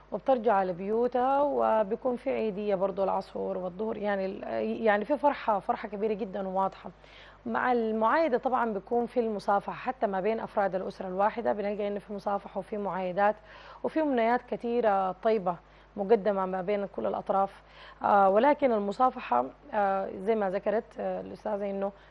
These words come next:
حتى لو اضطريت إنك أنت تصافح، ممكن في لحظتها، آه، تحاول تغسل يدك،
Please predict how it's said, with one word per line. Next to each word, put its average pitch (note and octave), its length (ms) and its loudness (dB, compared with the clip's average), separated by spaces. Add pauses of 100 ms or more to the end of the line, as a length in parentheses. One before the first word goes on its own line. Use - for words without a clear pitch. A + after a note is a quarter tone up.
حتى - 300 0
لو A#3 120 8
اضطريت G#3+ 400 4
إنك F#3 260 -4
أنت G3+ 380 0
تصافح، A3 380 2
ممكن A3+ 340 -4
في G3+ 120 -2
لحظتها، G3 460 0 (400)
آه، G3+ 200 0
تحاول G#3 380 0
تغسل G3 340 -6 (120)
يدك، F#3+ 260 -4